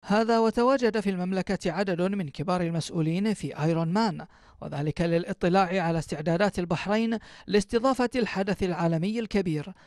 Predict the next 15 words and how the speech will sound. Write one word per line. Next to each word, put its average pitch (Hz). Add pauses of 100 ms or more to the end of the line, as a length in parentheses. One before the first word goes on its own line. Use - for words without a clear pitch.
(220)
وبحث 165
آخر 180
الترتيبات 170
الإدارية 170
والتنظيمية 151
لاستقبال 170
الحدث 220 (460)
وسبل 208
تكثيف 220
التعاون 226
المشترك 190
في 170
سبيل 151
إنجاح 147
السباق. 202